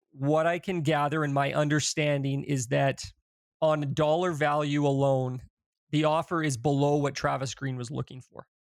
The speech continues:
My, the other thing that I believe is the case is I think Travis was originally looking for, let's say, two and a half million over four or five years. I think this is below two and a half million.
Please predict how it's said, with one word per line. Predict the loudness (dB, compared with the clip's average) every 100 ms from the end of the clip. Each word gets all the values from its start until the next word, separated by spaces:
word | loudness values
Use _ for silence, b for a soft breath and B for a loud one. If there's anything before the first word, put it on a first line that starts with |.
| _ _ _ _ _ _
My, | 0 2 2 -2 -6 _ _ _ _
the | 0
other | 2 2 0
thing | 0 0
that | 0
I | 0
believe | 0 0 0 0 0
is | 0 0
the | -4
case | -4 -4 -4 -6 -10 -6
is | -2
I | -2
think | -2 -4 -2
Travis | 0 0 0 -4
was | -4 -2
originally | 0 0 0 0 0
looking | 0 -2 -4 -6
for, | -2 0 2 2 -2 _ _ _ _ _ _ _ _ _ -4
let's | -2 -2
say, | -2 -2
two | -2 -4
and | -2
a |
half | -2 -2 -4
million | -4 -2 -2 -4 -4
over | 0 2 2 0
four | -2 0 2 2
or | 0
five | -2 -2 -2 -4
years. | -8 -14 -16 -20 _ _ _ _ _ _ _ _
I | -2 -2
think | -2 -2
this | -2 0
is | -2
below | 0 0 2 0 -2
two | -2 -2
and | 0
a |
half | 0 -2
million. | -4 -4 -4